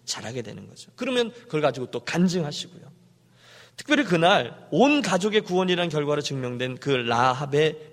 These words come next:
믿음은 그녀 혼자뿐이 아니었잖아요. 모든 가족들이 그녀 때문에 놀라운 축복을 받게 되었습니다.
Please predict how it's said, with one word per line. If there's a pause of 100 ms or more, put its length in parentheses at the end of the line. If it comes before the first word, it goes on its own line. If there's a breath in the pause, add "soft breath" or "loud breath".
(120)
믿음은 (300 loud breath)
그녀
혼자뿐이
아니었잖아요. (120)
모든
가족들이
그녀
때문에 (420 loud breath)
놀라운
축복을 (260)
받게
되었습니다.